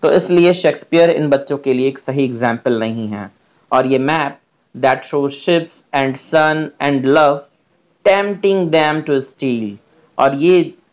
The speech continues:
जो map है, जो बच्चों को sun की तरफ दिखलाता है, ship की तरफ दिखलाता है, और Shakespeare जिनकी stories में love है, ये सब कुछ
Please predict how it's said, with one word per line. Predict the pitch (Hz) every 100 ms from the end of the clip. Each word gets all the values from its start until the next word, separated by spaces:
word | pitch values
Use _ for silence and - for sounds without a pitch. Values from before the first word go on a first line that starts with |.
| -
जो | 127 147 151
map | 131 139 180 180
है, | 160 120 -
जो | 143
बच्चों | 143 139 - 160
को | 151
sun | 143 - - 160 170 -
की | 156
तरफ | 143 139
दिखलाता | 127 127 - 123 117 127 123
है, | 120 123
ship | - 165 165
की | 156
तरफ | 143 135 120
दिखलाता | 131 135 - - 123
है, |
और | 123 131
Shakespeare | 165 160 - 175 165
जिनकी | 147 139 147
stories | - 135 135 143
में | 139 127
love | 127 131
है, | 123 117 _ _ _
ये | -
सब | - - 277
कुछ | - - -